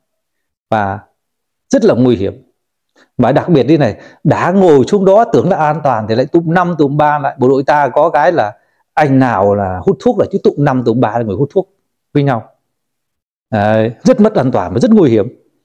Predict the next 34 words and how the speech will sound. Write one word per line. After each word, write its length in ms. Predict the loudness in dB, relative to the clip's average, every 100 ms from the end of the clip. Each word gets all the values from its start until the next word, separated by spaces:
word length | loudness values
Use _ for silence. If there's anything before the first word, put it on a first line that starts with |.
| _ _ _ _ _ _ _ _ _ _ _ _ _ _ _
Thế 100 | 0
thì 300 | 2 2 0 -8 _ _ _ _ _ _
khi 240 | 0 2 4
vào 160 | 4
trong 120 | 4 4
chiến 120 | 4
dịch 160 | 4
đó, 160 | 4 2 0 2
thưa 160 | 4
quý 120 | 4
vị 220 | 4 4 6
là 500 | 4 4 2 0 0
như 380 | 4 4 2 -2 _ -20 _
chúng 160 | 0 2
tôi 180 | 4 4
đi 180 | 4
là 100 | 4 2
anh 200 | 0 2
nào 260 | 2 2 2
ít 120 | 4
nhất 140 | 2 0 -16 _ _ -14
đói 380 | -2 2 4 4
lắm, 220 | 4 4
nghèo 260 | 4 2
lắm 200 | 2 2 0
cũng 140 | 0
phải 100 | 0
có 200 | 2 2
đến 140 | 2
một 160 | 0 0
lạng 260 | 0 -2 -2
thuốc, 160 | -4 -2 -6 -4
thuốc 120 | -2 2
dê. 220 | 2